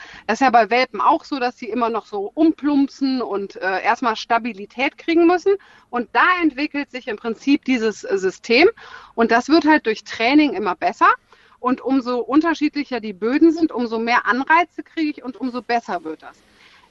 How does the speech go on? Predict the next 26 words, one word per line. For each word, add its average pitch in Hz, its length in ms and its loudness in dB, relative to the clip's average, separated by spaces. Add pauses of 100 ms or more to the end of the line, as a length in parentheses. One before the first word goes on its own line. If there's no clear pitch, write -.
(180)
Im 233 180 4
Gegenzug 311 540 2
kann 320 180 2
aber, 269 300 2 (160)
ähm, 240 260 -6
dieses 262 300 -10
System 285 420 0
halt 269 160 0
auch 226 140 0
verkümmern, 320 760 2
wenn 330 140 -4
ich 262 140 -8
halt 247 200 -4 (240)
den 233 160 -6
Hund 294 240 4
oder - 260 -10 (180)
auch - 160 -4
das - 260 -12
Pferd 269 380 2
oder 220 180 -4
den 208 140 -6
Menschen 254 420 -4
halt 254 220 -4
gar 339 180 2
nicht - 220 -4
fordere. 185 460 -4